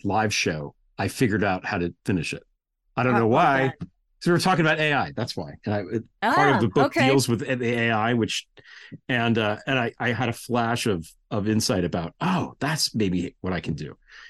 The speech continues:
Speaker 1: You know, again, these things, the, the transmissions come at <laughs> very strange times
Speaker 2: Yes, yeah.
Speaker 1: sometimes.
Speaker 2: But, but they come. So clearly you have that ability to do that.
Speaker 1: I guess.
Speaker 2: Mm-hmm.
Speaker 1: I don't know. We'll see.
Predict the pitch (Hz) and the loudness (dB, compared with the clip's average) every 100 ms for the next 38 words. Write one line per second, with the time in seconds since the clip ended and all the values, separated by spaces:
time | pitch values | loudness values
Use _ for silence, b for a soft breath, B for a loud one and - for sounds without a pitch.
0 | B 117 92 131 135 104 80 - 123 - | B 0 2 0 2 2 0 0 0 2
1 | 143 123 - 131 156 127 - 165 143 160 | 2 0 0 0 0 0 2 2 2 0
2 | 147 127 - 143 127 - - - 147 156 | 0 -2 -2 0 0 -2 -10 -6 -2 -2
3 | - 151 135 - 156 170 294 - - 320 | 0 0 0 -2 -2 -2 -4 -6 -8 -4
4 | 427 381 - - - 285 381 190 - - | 0 0 -4 -8 -2 0 0 0 -8 -16
5 | 185 262 247 220 269 311 - 381 302 180 | -6 -2 -2 -2 -2 0 0 0 0 0
6 | - 240 - 311 302 285 262 247 247 214 | -2 -4 -2 0 2 2 0 0 0 2
7 | 226 214 196 226 208 196 170 226 320 175 | 0 0 0 2 0 -2 -4 0 0 0
8 | - - - _ _ _ _ _ _ _ | -2 -4 -8 _ _ _ _ _ _ _
9 | _ _ _ _ _ 123 110 95 226 226 | _ _ _ _ _ 0 2 2 2 2
10 | 247 123 101 85 123 143 - 123 87 | 2 2 2 0 2 2 4 4 2